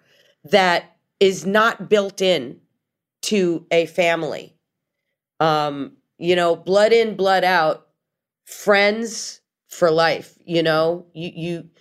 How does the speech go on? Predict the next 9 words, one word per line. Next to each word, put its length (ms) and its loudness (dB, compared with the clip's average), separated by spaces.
yeah, 100 4
I 40 2
mean, 140 -2
family 440 0
is 160 -6
forever, 420 0
but, 460 -2
um, 360 -2
fr-, 260 -2